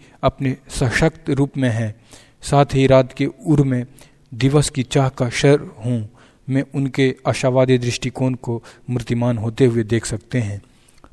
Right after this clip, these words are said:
महादेवी जी के गीतों का प्रधान स्वर असीम और अगोचर के प्रति प्रणय निवेदन है। महादेवी जी ने प्रकृति के उपादानों संध्या, चांदनी, पावस, उषा आदि का प्रतीकवत उपयोग करते हुए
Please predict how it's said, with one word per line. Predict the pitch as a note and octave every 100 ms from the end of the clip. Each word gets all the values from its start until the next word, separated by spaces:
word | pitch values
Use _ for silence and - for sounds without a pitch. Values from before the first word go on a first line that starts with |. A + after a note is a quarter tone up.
| C3+
महादेवी | B2+ C3 C#3+ - C3+ C3+ C#3
जी | C3 C#3
के | C#3+ C3+
गीतों | B2 B2+ C#3+
का | C3+ C3+
प्रधान | - B2 B2+ C#3+ C3 - _ - _ _ _
स्वर | - D3+ C#3+ -
असीम | C3+ - D#3+ D#3+
और | C#3+ C3+
अगोचर | C3+ B2 C3+ D#3 D3 - -
के | C3
प्रति | - B2 C3+
प्रणय | B2 C3+ C#3
निवेदन | C3+ B2+ A#2+ A#2+ C3
है। | A2+ A2 - - - -
महादेवी | B2+ B2+ B2 C3 C3+
जी | B2 C3
ने | C3+
प्रकृति | - - C3 C3 - D3 B2+ - _ _
के | -
उपादानों | D3 - B2 C3+ B2+ C3 C3+ D3 C3+ - - -
संध्या, | - C#3 C3+ C3 B2
चांदनी, | - C3+ C3+ C3+ B2+
पावस, | - - C3 C3+ B2 -
उषा | D3+ - C3 A2+ _ -
आदि | C#3 C3+ B2
का | - A#2 - _ _ _ -
प्रतीकवत | C3+ D#3 D#3 B2+ B2 - -
उपयोग | B2+ B2+ C3 A#2+ -
करते | B2 A#2 C3+
हुए | A#2+ A#2